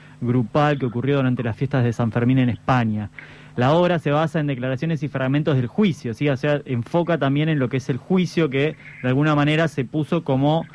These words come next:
ejemplo de lo que f-, lo que es la revictimización, y donde escuchamos también algunos argumentos que son bastante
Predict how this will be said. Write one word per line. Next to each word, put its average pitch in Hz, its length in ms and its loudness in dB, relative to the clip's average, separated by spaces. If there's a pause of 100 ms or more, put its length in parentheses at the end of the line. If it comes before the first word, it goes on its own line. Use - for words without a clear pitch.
(320)
ejemplo 180 840 2
de 160 220 2
lo 147 100 -2
que 120 80 -8
f-, - 240 -12
lo 127 120 -2
que 135 100 -2
es 135 40 0
la 143 120 0
revictimización, 156 1160 0 (320)
y 190 120 2
donde 214 180 4
escuchamos 190 420 0
también 190 460 0
algunos 165 320 0
argumentos 147 380 0
que 131 100 -4
son 151 160 0
bastante 151 600 0